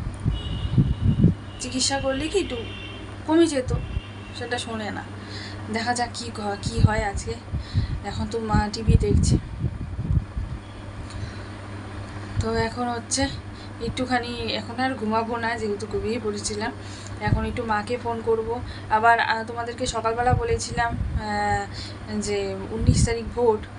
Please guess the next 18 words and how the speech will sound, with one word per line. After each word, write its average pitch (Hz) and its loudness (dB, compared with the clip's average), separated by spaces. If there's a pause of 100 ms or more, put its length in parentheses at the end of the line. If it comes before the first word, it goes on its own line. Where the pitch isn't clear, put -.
(100)
তো 220 -6
কালকে 214 2
আমাকে, 220 -4
আহ, 202 -2
আগামীকাল 220 -2
যেতে 226 0
হবে, 196 -2 (600)
কিন্তু 214 4
মনে 208 2
হয় 220 -2
যেতে 214 -2
পারবো 220 2
না, 208 -2
কারণ 202 -2
মায়ের 202 2
শরীরটা 214 -2
ভালো 208 0
না, 202 0